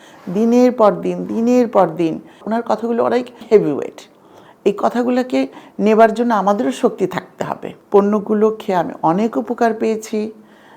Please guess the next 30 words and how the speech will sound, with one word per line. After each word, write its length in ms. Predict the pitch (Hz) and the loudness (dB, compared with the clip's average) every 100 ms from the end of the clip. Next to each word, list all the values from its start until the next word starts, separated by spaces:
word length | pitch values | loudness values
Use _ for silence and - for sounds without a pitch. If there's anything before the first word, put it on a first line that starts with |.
| - - | -14 -6
আমার 360 | 147 156 156 - | -2 0 -2 -4
আইবিএস 880 | 151 156 160 175 175 170 165 165 - | 0 0 0 -2 -2 0 -2 -6 -12
বা 120 | 160 - 185 | -8 -8 -6
অন্য 380 | 190 185 175 | -6 -6 -8
যে 180 | 185 233 | -4 -2
কোনো 260 | 262 254 233 | 0 -2 -2
সমস্যা 600 | - 160 151 - 151 - - _ _ _ - | -6 -10 -10 -8 -8 -8 -18 _ _ _ -18
হান্ড্রেড 500 | - 190 180 175 170 - | -12 -4 -2 -2 -4 -4
পার্সেন্ট 600 | 165 - - 160 147 - - _ _ _ _ _ 196 | -8 -8 -12 -10 -12 -16 -20 _ _ _ _ _ -2
ওকে, 260 | 190 - - _ _ - | -2 -6 -20 _ _ -6
ফাইন। 240 | 151 - - - _ _ _ _ _ - - _ - | -6 -6 -16 -20 _ _ _ _ _ -20 -20 _ -6
এর 120 | 180 | -4
মধ্যে 240 | 175 180 202 | -2 -4 -4
উনি 260 | - 202 | -4 -6
যা 260 | 175 170 185 | -2 0 0
যা 140 | 196 | 0
বলেন, 380 | 180 160 156 - - - 165 | -2 -2 -2 -6 -16 -16 -4
যেমন 420 | 175 175 196 196 | -2 -2 -6 -4
ঘুম 180 | 233 240 | -2 0
থেকে 260 | 233 196 | -2 -4
শুরু 220 | - 151 | -4 -6
করি, 220 | - - - - - - - - - - 165 | -6 -10 -14 -20 -20 -20 -20 -20 -20 -16 -8
ঘুমোতে 360 | 185 185 180 | -4 -4 0
যাওয়ার 200 | 160 143 147 | 4 4 2
কথা 200 | - 180 | -4 0
নয়টায়, 420 | 165 127 - - - - 220 | 0 0 -4 -16 -18 -8 -4
নয়টা 200 | 240 240 | -2 -4
থেকে 200 | 269 254 | -6 -6
প্রিপারেশন 460 | 254 240 233 247 | -4 -2 -2 -2
নিলে, 400 | 240 247 240 247 | -2 2 2 0